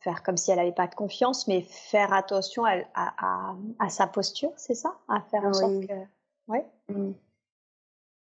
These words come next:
Speaker 1: Ok, euh, donc ne pas être en posture haute, m-, mais pas non plus, euh, faible, hein,
Speaker 2: Oui.
Speaker 1: juste, euh, en posture d'égal à égal, quelque chose
Speaker 2: Toujours
Speaker 1: dans ce genre-là ?
Speaker 2: cet équilibre. Mm.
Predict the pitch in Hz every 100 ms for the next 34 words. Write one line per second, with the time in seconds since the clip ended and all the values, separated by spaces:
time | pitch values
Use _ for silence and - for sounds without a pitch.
0 | _ - - - - - _ _ - 269
1 | - _ - 185 180 240 349 330 208 196
2 | 180 180 190 - 190 202 220 233 262 233
3 | - 214 - - - - 247 269 226 196
4 | - 202 190 190 185 170 - 175 160 -
5 | - 247 190 214 202 233 196 180 175 165
6 | 165 - - 175 196 190 - 208 185 180
7 | 196 196 196 196 196 226 277 220 - 220
8 | - 202 190 202 190 208 180 220 175 -
9 | 156 151 156 - _ 175